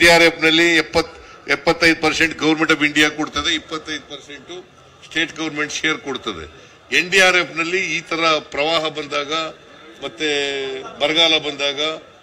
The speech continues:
ಬೇರೆ ಆಪತ್ತುಗಳು ಬಂದಾಗ ಖರ್ಚು ಮಾಡ್ಲಿಕ್ಕೆ ಇರ್ತಕ್ಕಂಥ ಹಣ ಅದು ಎನ್ ಡಿ ಆರ್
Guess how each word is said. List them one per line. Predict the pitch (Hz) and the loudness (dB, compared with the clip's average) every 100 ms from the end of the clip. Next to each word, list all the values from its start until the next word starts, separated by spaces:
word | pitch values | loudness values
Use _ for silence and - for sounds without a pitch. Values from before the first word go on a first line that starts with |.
| - 139 | -8 -2
ಬೇರೆ | 160 160 151 | 2 4 2
ಆಪತ್ತುಗಳು | 151 123 151 156 139 | 0 -6 -4 -6 -6
ಬಂದಾಗ | 135 135 135 165 - - - - - | -4 -2 0 -2 -4 -14 -20 -20 -8
ಖರ್ಚು | - 151 151 | -6 -4 0
ಮಾಡ್ಲಿಕ್ಕೆ | 156 143 127 135 | 2 2 -2 -6
ಇರ್ತಕ್ಕಂಥ | - 131 123 110 143 | -6 -8 -8 -4 -4
ಹಣ | 117 127 117 | 2 2 2
ಅದು | 98 98 - - - - 117 | -2 -6 -10 -20 -20 -6 -4
ಎನ್ | 127 | -2
ಡಿ | 131 127 | -2 -2
ಆರ್ | 120 | -2